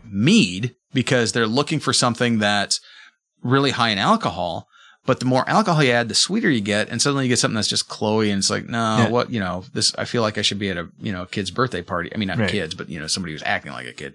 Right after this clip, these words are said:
Speaker 1: Birthday party. <laughs> The thing about it is when you have that high of a, when you have those kind of, let me start again.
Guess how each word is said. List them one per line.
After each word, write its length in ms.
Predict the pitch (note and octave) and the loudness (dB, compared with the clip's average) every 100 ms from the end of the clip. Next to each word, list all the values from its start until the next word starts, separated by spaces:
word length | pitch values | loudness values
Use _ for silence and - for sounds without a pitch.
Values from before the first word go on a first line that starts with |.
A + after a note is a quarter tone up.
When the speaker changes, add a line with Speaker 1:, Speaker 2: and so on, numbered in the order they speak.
| - | -4
Speaker 1:
Birthday 240 | C#3 A#2+ | -2 -2
party. 220 | G2+ F#2 - | -6 -8 -10
<laughs> 720 | - - C3+ - - - - | -16 -4 -4 -4 -12 -14 0
The 100 | D3 | 2
thing 180 | G#3 G#3+ | 4 4
about 240 | D3 C3+ | 6 4
it 100 | B2+ | 2
is 440 | - A2+ A2+ A2 - - - - - _ _ _ _ - | -2 0 2 2 0 -2 -18 -20 -20 _ _ _ _ -4
when 320 | C#3 C#3 C#3 | 4 6 6
you 100 | C3+ | 6
have 320 | A#2 D3+ D#3+ | 4 2 2
that 140 | C3+ B2 | 2 0
high 160 | B2+ B2+ | 0 0
of 120 | A#2 | -2
a, 60 | - C3 D3+ | -6 -12 -4
when 160 | C3+ | 2
you 80 | A#2+ | 4
have 280 | B2 C3+ B2 | 4 2 2
those 400 | A#2+ A#2 A2+ - | 4 4 4 0
kind 400 | - G#2+ A2 G#2 | -2 -2 0 0
of, 480 | - G2 F#2 F2 - _ _ _ _ _ | 0 -2 -2 -6 -14 _ _ _ _ _
let 80 | - | -6
me 60 | F#2 | -4
start 220 | - E2+ | -2 -2
again. 260 | C#2 A1+ | -4 -8